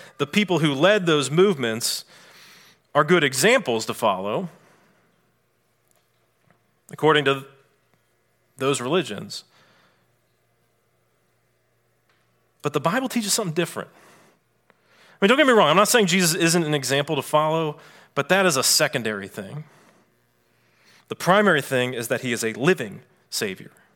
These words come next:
This can look like a few things. So,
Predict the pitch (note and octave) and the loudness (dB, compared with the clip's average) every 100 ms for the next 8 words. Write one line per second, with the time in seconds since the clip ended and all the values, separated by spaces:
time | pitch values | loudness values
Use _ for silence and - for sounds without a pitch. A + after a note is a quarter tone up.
0 | _ _ _ _ _ _ _ _ _ _ | _ _ _ _ _ _ _ _ _ _
1 | _ _ _ _ _ _ _ _ _ _ | _ _ _ _ _ _ _ _ _ _
2 | _ _ - _ _ D#3 F#3 G#3+ A3 A3 | _ _ -20 _ _ -2 0 4 4 4
3 | F#3+ E3 - F3 D#3+ C#3+ A2 A2 D3+ | 4 2 0 0 0 -2 -2 0 0